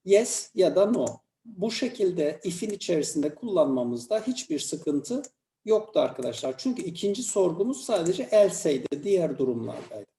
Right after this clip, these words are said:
Ama abort, retry, ignore butonunu seçtiğimiz zaman arkadaşlar üç tane değer dönebiliyor. Üç tane değer döndüğü zaman biz if,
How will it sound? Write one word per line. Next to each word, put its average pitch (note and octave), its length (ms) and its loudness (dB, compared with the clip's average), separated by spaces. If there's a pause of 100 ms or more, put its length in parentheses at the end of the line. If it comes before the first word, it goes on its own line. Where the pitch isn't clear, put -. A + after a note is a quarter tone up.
(400)
Ama E3 380 -2 (500)
abort, G#3+ 440 0
retry, G#3 360 2
ignore G3+ 520 0 (920)
butonunu D#3 500 0
seçtiğimiz A3+ 680 2
zaman C#3+ 240 2
arkadaşlar C3 760 -8
üç - 260 0
tane F#3 340 0
değer F3 400 6
dönebiliyor. A2+ 680 0
Üç - 180 -10
tane D4 300 0
değer F#3 320 6
döndüğü F#3 320 2
zaman C#3 380 0
biz F3+ 280 0
if, G#3+ 260 -2